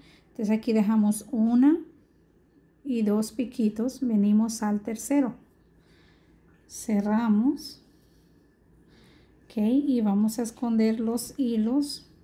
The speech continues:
ahora en el pequeño hasta dejar dos piquitos libres. Ok,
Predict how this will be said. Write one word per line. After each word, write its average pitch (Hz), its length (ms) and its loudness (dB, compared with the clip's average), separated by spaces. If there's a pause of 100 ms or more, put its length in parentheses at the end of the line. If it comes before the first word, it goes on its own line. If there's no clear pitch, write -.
(1500)
ahora 208 540 0
en 208 520 2 (220)
el 214 100 -10
pequeño 214 760 -2 (1600)
hasta 226 360 -4
dejar 220 540 0
dos 214 320 -2
piquitos 254 720 -6
libres. 233 640 0 (2750)
Ok, 226 220 -12